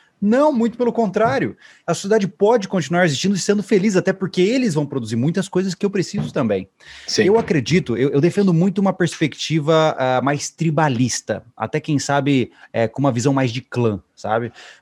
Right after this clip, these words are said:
Speaker 1: Porque no momento que a gente entende que, por exemplo, você pode se estruturar num clã, certo?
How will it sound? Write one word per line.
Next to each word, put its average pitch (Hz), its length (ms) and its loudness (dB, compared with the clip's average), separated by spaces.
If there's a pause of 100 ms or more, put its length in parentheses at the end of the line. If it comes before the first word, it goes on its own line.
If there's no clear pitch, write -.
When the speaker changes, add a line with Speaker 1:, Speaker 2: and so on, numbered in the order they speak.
Speaker 1:
Porque 156 640 0 (720)
no 156 80 2
momento 175 240 2
que 208 80 -2
a 190 40 0
gente 190 200 -2
entende 156 480 0
que, 120 180 -6
por - 160 -2
exemplo, 123 220 0
você 156 180 -2
pode 294 240 -2
se 196 60 -8
estruturar 160 420 -2
num 131 200 2
clã, 101 360 -2 (260)
certo? 156 400 -2